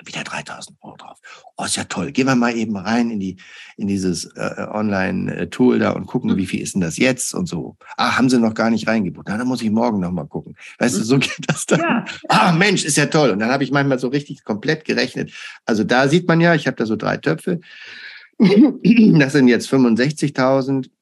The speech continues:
Speaker 1: Und dann habe ich ja noch hier ein bisschen was liegen, so als ganz eiserne Reserve. Dann habe ich noch zwei so Knü-, Krümel Gold, die sind auch zweitausend Euro wert.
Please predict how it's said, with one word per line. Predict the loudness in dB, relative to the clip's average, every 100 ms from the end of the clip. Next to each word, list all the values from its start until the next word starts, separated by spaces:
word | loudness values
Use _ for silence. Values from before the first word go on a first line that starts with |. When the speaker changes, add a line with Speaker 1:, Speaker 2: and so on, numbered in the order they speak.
| 0
Speaker 1:
Und | 4 4
dann | 4 2
habe | 4 2
ich | 2
ja | 0
noch | -2 -4 _ _ _ _ _ _ _ _ _ _ _ _
hier | -4 2 4
ein | 4
bisschen | 2 2 2
was | 0
liegen, | -2 -2
so | -2
als | -2 -6 -4
ganz | -4 -2
eiserne | 0 0 0 0
Reserve. | 0 2 0 -2
Dann | -4
habe | -4
ich |
noch | -6
zwei | -4 -2 -2
so | -2
Knü-, | -4 -4 -4
Krümel | -2 2 4 4
Gold, | 4 4 4 2 -4 -10
die | -4
sind | -2
auch | 0 -2
zweitausend | 2 2 4 2 2
Euro | 2 2
wert. | 0 -2